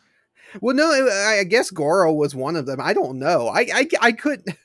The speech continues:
<laughs> I don't know what's going on with these two episodes, but these, like,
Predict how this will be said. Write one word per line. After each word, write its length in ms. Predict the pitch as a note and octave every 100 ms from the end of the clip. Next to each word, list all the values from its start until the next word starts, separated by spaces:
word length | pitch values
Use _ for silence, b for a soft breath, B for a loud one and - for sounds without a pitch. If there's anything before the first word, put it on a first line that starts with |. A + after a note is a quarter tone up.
| B
<laughs> 260 | B B -
I 80 | F#3+
don't 320 | - F4 D4
know 140 | B3
what's 300 | C4 G#3 A3 -
going 320 | A3 G3+ G3
on 260 | E3 F#3
with 140 | G3 F#3+
these 200 | G#3+ -
two 160 | A#3
episodes, 420 | G#3 G#3+ A3 A3+ F#3+
but 160 | G3+
these, 240 | G#3 A3 F#3+
like, 240 | A3+ F#3+